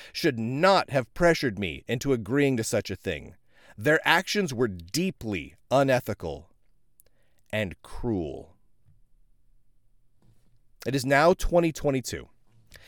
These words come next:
the fifth year since Sousa threatened me into silence and effectively forced me out of the company.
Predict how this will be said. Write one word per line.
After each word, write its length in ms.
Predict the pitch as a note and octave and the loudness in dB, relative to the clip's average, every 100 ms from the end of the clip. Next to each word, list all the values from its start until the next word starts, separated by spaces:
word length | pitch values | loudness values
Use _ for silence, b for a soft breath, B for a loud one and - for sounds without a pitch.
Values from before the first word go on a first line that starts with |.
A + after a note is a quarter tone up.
| B B | B B
the 120 | C#3 | 0
fifth 500 | A#2+ - G3+ A3 - | 0 0 4 4 0
year 400 | D3+ D3+ D#3+ A#2 | -4 2 4 4
since 260 | - C#3 B2+ | 2 -4 -4
Sousa 360 | - D#3+ D#3 D3 | 0 2 2 -2
threatened 460 | - C#3 D#3+ F3+ | -2 0 2 2
me 140 | F3+ F#3+ | 0 0
into 140 | F3+ | 0
silence 480 | - D3+ C3+ B2+ - | 4 4 6 2 -2
and 120 | B2 | -4
effectively 600 | A#2+ - E3+ - E3+ E3 | -4 2 2 2 0 0
forced 500 | - D#3+ D#3+ D#3 C#3 | 0 2 4 2 -2
me 120 | C#3 | 2
out 120 | C3+ | 2
of 60 | A#2 | 2
the 100 | A2+ | -4
company. 460 | - A2+ A2 C#2+ | -2 -2 -2 -8